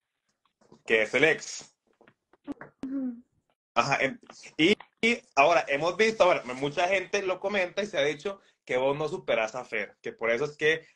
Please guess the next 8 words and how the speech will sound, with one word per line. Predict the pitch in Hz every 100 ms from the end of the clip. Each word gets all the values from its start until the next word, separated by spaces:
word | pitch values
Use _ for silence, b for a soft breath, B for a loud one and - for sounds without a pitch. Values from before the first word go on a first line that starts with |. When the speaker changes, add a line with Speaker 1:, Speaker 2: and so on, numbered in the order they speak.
| _
Speaker 1:
pasas | 120 123 117 -
tirando | 127 151 214 233 233 214
y | 220
que | 165
tirando | 147 131 123 127
aquí, | - 208 220 214
tirando | 143 123 135
allá, | 151 151 165 202